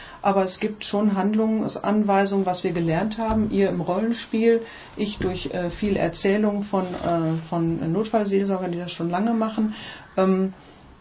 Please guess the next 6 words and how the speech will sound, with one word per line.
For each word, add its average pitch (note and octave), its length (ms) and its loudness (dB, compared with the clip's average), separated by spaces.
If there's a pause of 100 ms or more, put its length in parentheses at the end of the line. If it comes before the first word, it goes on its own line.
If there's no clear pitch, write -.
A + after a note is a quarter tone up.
(640)
man F#3+ 160 2
kriegt - 240 -2
schon A3 160 4
sein F3 220 4
Handwerkszeug D#3 720 -2
mit. G#3+ 260 2